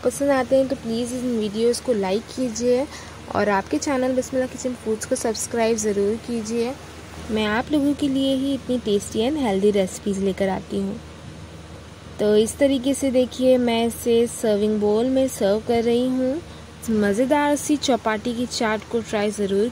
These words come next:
कीजिएगा। आप इस recipe को अपने बच्चों को tiffin में भी दे सकते हैं, School में वो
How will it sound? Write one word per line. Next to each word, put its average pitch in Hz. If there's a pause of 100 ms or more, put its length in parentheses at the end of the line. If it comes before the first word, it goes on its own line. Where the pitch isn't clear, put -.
कीजिएगा। 233 (220)
आप -
इस 247
recipe 254 (100)
को 254
अपने 233
बच्चों 254
को 247 (500)
tiffin 330
में 320
भी 320
दे 285
सकते 277
हैं, 269 (420)
School 254
में 262
वो 240